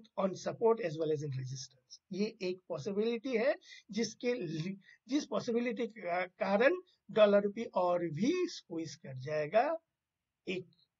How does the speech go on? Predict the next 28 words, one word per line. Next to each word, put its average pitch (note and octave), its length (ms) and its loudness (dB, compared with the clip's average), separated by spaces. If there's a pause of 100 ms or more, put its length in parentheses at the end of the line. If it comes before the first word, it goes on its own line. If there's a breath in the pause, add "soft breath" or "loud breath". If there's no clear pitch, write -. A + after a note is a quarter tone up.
दूसरा A#3+ 300 4
वाला C4+ 180 8
possibility C4+ 560 0
है B3 160 8
कि F4 380 -2 (100)
ये A3+ 360 0 (480)
उन G#3 200 4
लोगों G#3+ 300 6
का A3 140 8
जो A3 160 2
नजरिया D#3 600 0
है, G#3+ 140 0
perspective C4 720 -2
है C4+ 80 4
dollar G3+ 300 4
rupee G#3 240 -2
को G#3+ 340 2 (280 soft breath)
एक F#3+ 260 -4
range F#3 380 -2
के G#3 100 -4
अंदर F#3+ 400 -4
में F#3 160 0
रखने E3 300 -4
का, - 160 -6
उसमें A3 520 -6
कुछ - 280 -6
changes C3 440 -10
आए। C3 260 -12